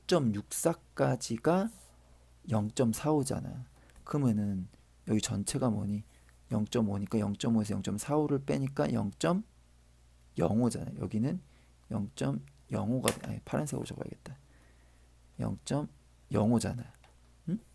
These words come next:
그럼 영점영오가 몇 개 있어? 하나, 둘. 따라서 영점일이 되는 거네. 이해됐니? 그러면,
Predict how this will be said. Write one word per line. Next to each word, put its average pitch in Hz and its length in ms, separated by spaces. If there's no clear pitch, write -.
그럼 143 140
영점영오가 139 480
몇 104 200
개 117 100
있어? 104 140
하나, 123 200
둘. 113 320
따라서 117 600
영점일이 139 880
되는 113 280
거네. - 280
이해됐니? 113 560
그러면, 143 680